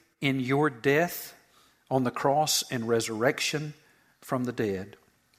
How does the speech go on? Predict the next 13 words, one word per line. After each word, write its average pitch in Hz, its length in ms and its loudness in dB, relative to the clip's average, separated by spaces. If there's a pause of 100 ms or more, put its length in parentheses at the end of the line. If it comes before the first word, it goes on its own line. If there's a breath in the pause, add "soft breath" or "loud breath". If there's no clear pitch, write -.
(920)
I 135 180 4
ask 135 320 0
you 139 120 -2
to 131 220 2
apply 123 420 2
it 123 140 -4
to 139 120 -4
me. 110 400 -2 (1300)
I 139 120 4
give 139 240 0
myself 147 480 2
to 151 100 0
you. 131 440 0